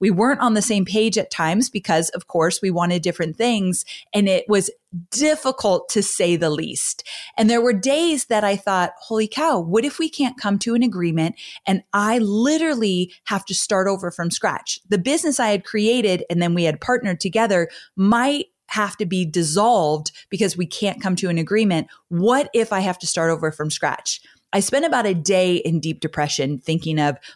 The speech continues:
losing something I had felt so like I had birthed from the beginning. But then after that, and this is a very true story, I realized, "Wait a second."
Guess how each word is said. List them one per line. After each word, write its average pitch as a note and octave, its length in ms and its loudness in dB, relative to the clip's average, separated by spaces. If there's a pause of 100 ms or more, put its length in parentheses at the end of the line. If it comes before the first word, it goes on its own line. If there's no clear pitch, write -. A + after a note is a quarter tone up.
losing F#3 480 2
something D#3 380 -2
I C#3+ 100 0
had D3 240 -2
felt D3 460 -2 (160)
so F#3 720 2
like E3+ 180 -2
I D#3 60 -2
had D#3 280 -2
birthed - 540 -2
from D#3+ 160 0
the D#3 80 0
beginning. D3+ 580 -2 (380)
But G#3 140 -6
then B3 180 2
after D4+ 320 0
that, F3 340 0
and E3+ 120 0
this E3 120 0
is F3+ 120 -2
a F3 40 0
very G3+ 300 2
true G#3+ 220 -2
story, D#3+ 480 -2
I E3+ 60 0
realized, E3 500 0
"Wait F3 160 2
a - 20 2
second." - 360 -6